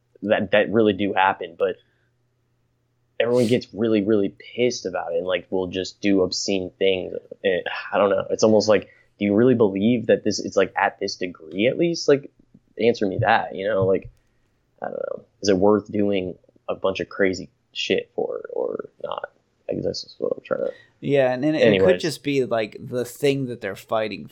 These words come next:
Speaker 2: for is, like,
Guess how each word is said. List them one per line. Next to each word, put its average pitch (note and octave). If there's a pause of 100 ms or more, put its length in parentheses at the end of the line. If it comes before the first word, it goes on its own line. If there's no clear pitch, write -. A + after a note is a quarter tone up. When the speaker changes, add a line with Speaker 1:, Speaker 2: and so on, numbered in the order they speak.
Speaker 2:
for F2+
is, F#2+ (1600)
like, C3